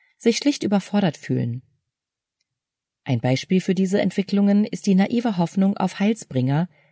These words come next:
die einfache Lösungen für komplexe Probleme versprechen. Je größer die subjektiv empfundene Unsicherheit,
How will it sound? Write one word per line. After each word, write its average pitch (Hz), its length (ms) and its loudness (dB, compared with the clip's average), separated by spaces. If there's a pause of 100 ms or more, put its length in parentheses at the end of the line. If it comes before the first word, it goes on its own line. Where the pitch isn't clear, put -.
(280)
die - 140 0
einfache 233 400 0
Lösungen 165 560 2
für - 160 -6
komplexe - 540 -2
Probleme 185 400 4
versprechen. 113 720 -6 (1120)
Je 139 160 4
größer 143 440 2
die 175 120 0
subjektiv 170 580 -2
empfundene 160 540 0
Unsicherheit, 151 840 -2